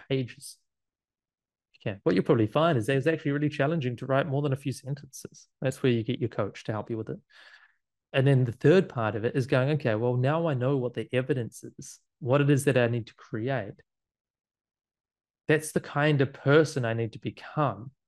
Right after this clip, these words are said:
All right, what is it that I need to do? What are my rules? What are my standards? What are my personal commitments I'm gonna show up to daily in order to train myself to become the kind of person that can create that evidence in my life?" And now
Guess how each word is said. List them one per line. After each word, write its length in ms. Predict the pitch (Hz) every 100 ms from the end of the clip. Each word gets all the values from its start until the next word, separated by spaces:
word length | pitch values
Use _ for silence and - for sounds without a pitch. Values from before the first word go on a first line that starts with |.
| _ _ _ _ _ _ _ _
All 140 | 131
right, 180 | 117 107 -
what 160 | 127 156
is 140 | 147
it 120 | 143 139
that 100 | 120
I 100 | 120
need 200 | 123 113
to 100 | 107
do? 220 | 127 107
What 160 | 101 143
are 40 |
my 140 | 143
rules? 440 | 127 110 107 101 -
What 80 | 117
are 40 |
my 100 | 113
standards? 480 | - 117 110 101 -
What 100 | 113
are 20 |
my 140 | 117
personal 500 | 110 - 123 120 139 139
commitments 560 | 131 113 107 - 104 -
I'm 80 | 120
gonna 140 | 123
show 260 | - 123 107
up 140 | -
to 120 | - 113
daily 460 | 113 107 98 110 - _
in 200 | - 135
order 220 | 139 123 131
to 160 | 147
train 560 | 139 - - 127 160 147
myself 560 | 123 120 - 107 110 117
to 100 | - -
become 600 | 120 - - 139 143 156 -
the 80 | 139
kind 420 | - - 127 160
of 140 | 147
person 460 | - 113 107 - 110
that 140 | 113
can 120 | - 113
create 360 | - 107 104 110
that 100 | -
evidence 380 | 110 113 107 -
in 40 |
my 80 | 110
life?" 200 | 120 139 - _ _ _ _ _ _ _ _ _ _ _ _ _
And 100 | 117
now 480 | 135 160 127 107